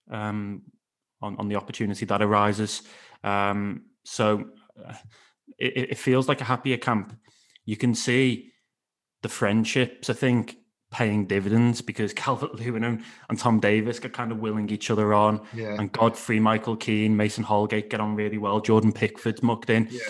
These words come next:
Speaker 1: And I think it makes it easier for somebody like, let's say, Pickford, who, who went through difficult moments this, earlier this season. I think it makes it easier for him to bounce back, because he knows that not only has he got the faith of his manager, and Ancelotti, say, repeatedly backed him,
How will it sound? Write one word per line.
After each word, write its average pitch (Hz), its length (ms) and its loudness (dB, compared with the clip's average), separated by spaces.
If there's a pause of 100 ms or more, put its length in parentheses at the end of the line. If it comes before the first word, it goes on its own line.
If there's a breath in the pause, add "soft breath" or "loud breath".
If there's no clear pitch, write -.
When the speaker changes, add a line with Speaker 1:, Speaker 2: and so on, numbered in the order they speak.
(180 loud breath)
Speaker 1:
And 127 100 6
I - 20 4
think 175 120 2
it - 80 0
makes 185 200 -2
it 175 60 -2
easier 156 420 0
for - 140 -8
somebody 123 320 -2
like, 113 180 -2
let's 135 160 -2
say, 135 120 0
Pickford, 120 500 -6
who, 113 240 -2
who 113 100 -6
went 110 220 -4
through 104 140 -6
difficult 107 420 -10
moments 104 420 -4
this, 120 160 -10 (140)
earlier 113 220 -2
this 110 120 -8
season. 120 400 -2 (760 soft breath)
I 113 40 -6
think 131 120 -2
it 170 100 -6
makes 165 220 -6
it 147 60 -2
easier 139 280 -2
for 147 120 -10
him 143 140 -4
to 135 100 -10
bounce 120 280 -2
back, 131 380 -2
because 123 160 -8
he 120 80 -4
knows 131 460 -2
that 143 260 -6 (460 soft breath)
not 120 140 -4
only 139 180 -2
has 139 60 -4
he 143 40 -6
got 143 120 -6
the 147 80 -4
faith 131 360 -4
of 123 60 -10
his 117 120 -6
manager, 120 540 -2 (420)
and 110 140 -2
Ancelotti, 117 520 -4
say, 117 200 -4
repeatedly 110 500 -8
backed - 340 -6
him, 107 300 -6